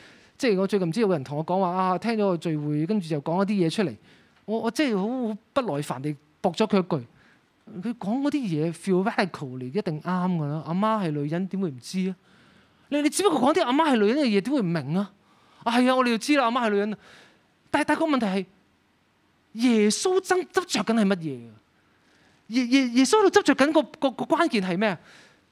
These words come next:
成件事唔係單止佢做緊新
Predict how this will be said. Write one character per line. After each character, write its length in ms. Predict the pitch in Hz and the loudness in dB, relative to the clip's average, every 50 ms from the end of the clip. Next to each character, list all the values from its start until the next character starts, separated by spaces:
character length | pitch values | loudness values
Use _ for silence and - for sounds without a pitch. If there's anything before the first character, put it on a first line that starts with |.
| _ _ _ _ _ _ _ _ _ _ _ _ _ _ _ 208 _ _ _ _ _ _ _ _ _ _ | _ _ _ _ _ _ _ _ _ _ _ _ _ _ _ -20 _ _ _ _ _ _ _ _ _ _
成 400 | - - - - 240 214 220 220 | -10 -8 -4 -2 0 2 2 2
件 200 | 220 - 247 240 | 4 4 4 4
事 360 | 240 233 - - - - - 208 202 190 185 180 180 175 151 143 131 _ _ _ _ _ _ _ _ _ _ _ _ _ _ _ _ _ _ _ _ _ _ _ _ _ _ _ _ _ _ _ _ _ _ _ _ _ _ _ _ _ _ _ | 4 2 0 -2 0 2 4 4 4 4 4 2 0 -2 -6 -10 -18 _ _ _ _ _ _ _ _ _ _ _ _ _ _ _ _ _ _ _ _ _ _ _ _ _ _ _ _ _ _ _ _ _ _ _ _ _ _ _ _ _ _ _
唔 80 | - 214 | -2 0
係 160 | 233 240 247 | 2 2 2
單 280 | - - 320 320 349 339 | 0 0 0 2 2 0
止 220 | - - - 226 | 0 -2 -4 -4
佢 220 | 254 - - 202 196 | -4 0 0 0 0
做 120 | - 175 | 2 2
緊 120 | 151 170 | 2 2
新 160 | 190 - 233 | 2 2 2